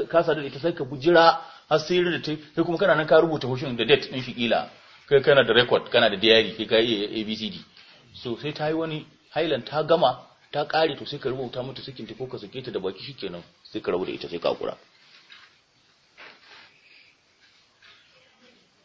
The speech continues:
Wallati lam yadkhul biha, wanda mutum bai kwanta da ita ba, yutalliquha mata sha'a, yana iya sakinta duk lokacin da ya ga dama.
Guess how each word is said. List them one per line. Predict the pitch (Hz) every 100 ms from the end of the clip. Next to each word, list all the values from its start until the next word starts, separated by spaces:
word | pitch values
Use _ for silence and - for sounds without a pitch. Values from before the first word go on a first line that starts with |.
| _ _ _ _ -
Wallati | 120 220 285 247 220
lam | 233 240
yadkhul | 185 175 214 185
biha, | 175 - 156 151 143 - - - _ _ - _ _ _ _ _ _
wanda | 127 170 269 254 226
mutum | 165 160 214 147
bai | 147 -
kwanta | 190 160 - 160 160
da | 143
ita | 127 135
ba, | 131
yutalliquha | 135 131 139 139 185 139 143 143
mata | 123 - 123
sha'a, | - 123 - 95
yana | 147 139
iya | 135
sakinta | 123 127 127 117
duk | 135
lokacin | 151 - 131
da | 90
ya |
ga | 85 95
dama. | 82 80